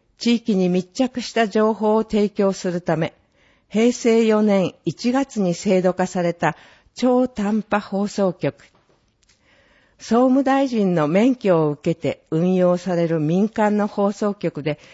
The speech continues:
エフエム放送の周波数帯を利用して放送を行うため、一般に市販されているエフエムラジオで聞くことができる。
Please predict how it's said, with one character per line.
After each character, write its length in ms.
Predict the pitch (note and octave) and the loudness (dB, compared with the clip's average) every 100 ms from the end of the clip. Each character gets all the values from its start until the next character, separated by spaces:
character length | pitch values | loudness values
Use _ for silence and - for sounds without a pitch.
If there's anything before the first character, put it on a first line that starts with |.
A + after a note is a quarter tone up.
| - _ | -20 _
エ 120 | - F#3 | -4 -2
フ 180 | - | 0
エ 120 | B3 B3+ | 2 4
ム 160 | B3+ | 2
放 280 | B3 C4 C4 | 0 -2 -2
送 320 | - G3 D#3+ | -2 0 0
の 200 | D#3 B2+ _ _ | 0 -4 _ _
周 300 | - - A#3 | -8 0 2
波 200 | A#3 B3 | 2 -4
数 240 | A#3+ A#3+ A#3+ - | -4 -4 -4 -2
帯 240 | A3+ A3 | 0 0
を 140 | G#3+ G3 | 0 0
利 160 | F3+ | 0
用 220 | G3+ G3+ G#3 | 0 0 -2
し 120 | - | -4
て 200 | G3 G3 - - | -6 -6 -14 -20
放 260 | - F#3+ G#3+ | -4 0 0
送 400 | - G3+ G3+ G3 | 0 0 2 2
を 100 | F#3+ - | 2 0
行 200 | - F#3+ | -4 -2
う 300 | F#3 F3 E3+ | 0 0 -2
た 160 | - D#3 | -4 -6
め、 180 | E3 _ _ _ _ _ _ | -6 _ _ _ _ _ _
一 140 | E3+ F#3 _ | -4 -4 _
般 160 | C4 C4 | 0 4
に 220 | C4 C4 | 4 2
市 180 | - A3+ | 0 0
販 280 | A#3 B3+ B3 | 0 0 -2
さ 180 | A#3 | -2
れ 120 | A3+ A3+ | -2 0
て 180 | A3+ | 0
い 100 | A3+ | 0
る 140 | G#3 G#3 - _ | 0 -2 -8 _
エ 140 | - F#3+ | -4 -2
フ 220 | - B3+ | 0 2
エ 100 | C4+ | 4
ム 140 | C4 | 2
ラ 180 | C4+ C4+ | 2 -2
ジ 100 | A#3 | -2
オ 100 | G3 | -2
で 120 | E3 | -2
聞 200 | - - | -4 -12
く 100 | - | -10
こ 140 | - F3 | -4 -2
と 140 | F3+ | 0
が 120 | D#3 | 0
で 140 | C#3+ D3 | -2 -4
き 140 | C#3+ | -4
る。 140 | A#2 | -6